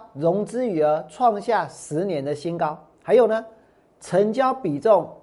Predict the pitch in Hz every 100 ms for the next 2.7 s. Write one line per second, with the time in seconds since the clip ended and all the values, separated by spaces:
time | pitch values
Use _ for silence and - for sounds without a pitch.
0 | - 175 160 185 247 196 170 165 - 147
1 | 135 - 131 127 - _ - - 165 165
2 | 175 269 226 165 151 165 123